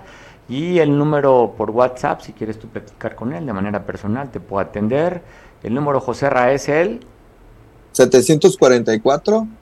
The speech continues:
Speaker 2: ciento noventa y cinco, treinta y nueve nueve ocho.
Speaker 1: Oye, gracias al productor. Eh, estaba esperando que dijera y ¡pam! Ya te, nos puso aquí.
Speaker 2: <laughs>
Speaker 1: Aquí está ya.
Speaker 2: Ok.
Speaker 1: Gracias, productor. Usted no descansa.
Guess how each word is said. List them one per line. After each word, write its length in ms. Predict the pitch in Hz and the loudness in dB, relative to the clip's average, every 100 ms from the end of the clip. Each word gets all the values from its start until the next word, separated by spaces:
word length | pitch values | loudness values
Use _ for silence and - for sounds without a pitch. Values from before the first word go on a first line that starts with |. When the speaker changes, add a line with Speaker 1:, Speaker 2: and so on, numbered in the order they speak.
| _ - | _ -8
Speaker 2:
ciento 360 | - 262 165 | -4 -2 0
noventa 360 | 135 117 104 107 | 2 0 0 -2
y 60 | 104 | -4
cinco, 500 | 135 135 - 190 190 _ - | -6 -6 -2 -2 -4 _ -2
treinta 340 | 110 110 110 101 | 2 2 2 2
y 40 | |
nueve 260 | 113 117 110 | 4 4 4
nueve 240 | 107 104 | 2 0
ocho. 260 | 87 - - - - | -2 -6 -18 -20 -4
Speaker 1:
Oye, 400 | 127 139 107 - | 0 2 0 -2
gracias 420 | 120 135 160 147 131 | -2 -2 -2 -4 -4
al 100 | 113 | -4
productor. 500 | 120 117 107 151 180 | -4 -4 2 4 4
Eh, 140 | 208 | 4
estaba 420 | 156 - 220 277 | 2 4 6 8
esperando 580 | 247 185 - 180 208 233 | 6 6 6 6 8 8
que 80 | 185 | 6
dijera 280 | 170 - 214 | 6 4 2
y 140 | 202 - - - | 0 -8 -6 4
¡pam! 260 | 196 180 | 4 4
Ya 140 | 165 160 | 2 2
te, 100 | 156 165 | 0 0
nos 120 | 156 - | 0 -2
puso 240 | 165 143 | -6 -6
aquí. 240 | 127 135 - - 113 - | -6 -10 -10 -10 -10 0
Speaker 2:
<laughs> 400 | 135 - 123 113 | 0 2 -2 2
Speaker 1:
Aquí 260 | 120 127 147 | 0 0 -2
está 260 | 135 135 | 4 6
ya. 240 | 113 110 107 | 6 2 2
Speaker 2:
Ok. 160 | 95 - - - | -2 -4 -14 -8
Speaker 1:
Gracias, 300 | - 139 120 | 0 0 0
productor. 500 | - 120 107 139 139 120 - | -2 -2 0 0 0 -4 -16
Usted 240 | - - 127 | -12 -4 -2
no 100 | 123 | 0
descansa. 500 | 113 - 120 - | -2 -4 -6 -8